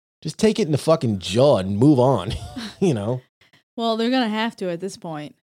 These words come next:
Speaker 2: They got no other choice.
Speaker 1: Mm-hmm. I agree.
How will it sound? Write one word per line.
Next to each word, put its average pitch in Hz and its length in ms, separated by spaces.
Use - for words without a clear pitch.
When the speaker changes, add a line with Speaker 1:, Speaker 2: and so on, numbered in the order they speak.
Speaker 2:
They 208 100
got 208 180
no 208 160
other 180 160
choice. 175 500
Speaker 1:
Mm-hmm. 135 320
I 120 120
agree. 131 340